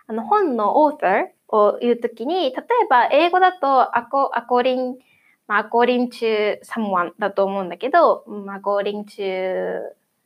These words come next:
あ、なんだろうね。まあ、according to Lawson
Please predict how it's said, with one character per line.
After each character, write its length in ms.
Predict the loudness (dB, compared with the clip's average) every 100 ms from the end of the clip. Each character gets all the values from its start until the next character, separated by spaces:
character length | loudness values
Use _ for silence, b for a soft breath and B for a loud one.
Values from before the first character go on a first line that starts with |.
| _ _ _ _ _ _ _
あ、 200 | -14 -12
な 120 | -10
ん 80 | -10
だ 100 | -12
ろ 100 | -14
う 40 |
ね。 200 | -20 -20 _
ま 220 | -10 -2 -2
あ、 40 |
according 400 | 0 0 0 -2
to 300 | -4 -2 2
Lawson 500 | 4 2 0 -4 -4